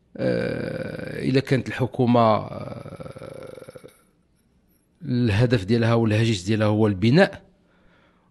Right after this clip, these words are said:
وبناء، آه، العلاقات مع المواطن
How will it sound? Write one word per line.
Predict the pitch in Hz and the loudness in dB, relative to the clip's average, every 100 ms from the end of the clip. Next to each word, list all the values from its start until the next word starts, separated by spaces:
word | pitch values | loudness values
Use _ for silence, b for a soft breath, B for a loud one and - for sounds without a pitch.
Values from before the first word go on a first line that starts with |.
| _ | _
وبناء، | 113 95 117 120 - - - _ _ - - 160 | -4 0 2 2 0 -6 -18 _ _ -20 -20 -10
آه، | 107 104 101 98 98 101 107 98 180 185 - - - - - - - | -8 -6 -6 -8 -10 -10 -12 -12 -12 -12 -14 -14 -16 -16 -18 -16 -10
العلاقات | 95 104 110 - 170 160 113 - - - _ _ - - - _ _ _ | -6 0 2 4 4 6 4 -2 -12 -16 _ _ -20 -20 -20 _ _ _
مع | 120 113 110 | 0 2 4
المواطن | 110 104 107 113 110 - 107 92 | 2 2 2 4 4 2 -2 -2